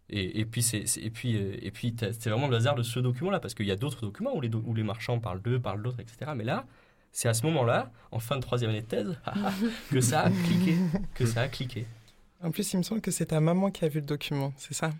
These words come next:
Speaker 1: Ouais, voilà, c'est-à-dire que moi, moi, je suis passé à côté.
Speaker 2: Ouais.
Speaker 1: Moi, je, moi, j'aurais pu passer à côté, tu vois. Enfin, c'est,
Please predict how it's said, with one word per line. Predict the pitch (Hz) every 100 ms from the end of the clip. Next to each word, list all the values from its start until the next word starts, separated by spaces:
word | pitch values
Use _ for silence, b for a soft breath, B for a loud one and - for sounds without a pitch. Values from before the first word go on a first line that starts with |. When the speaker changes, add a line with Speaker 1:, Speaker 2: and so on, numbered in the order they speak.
| - -
Speaker 1:
Ouais, | 247
voilà, | 220 247 262
c'est-à-dire | - -
que | -
moi, | 127 180 -
moi, | 120 156
je |
suis | -
passé | 123 139
à |
côté. | 156 208 262 247 - -
Speaker 2:
Ouais. | 170 160 156 -
Speaker 1:
Moi, | 127
je, | 127 123
moi, | 120
j'aurais | 113 123
pu | 120
passer | - 170 170
à |
côté, | 156 151 - 160
tu | 123
vois. | 165 - b b b _
Enfin, | 98
c'est, | 90 - 92 87 90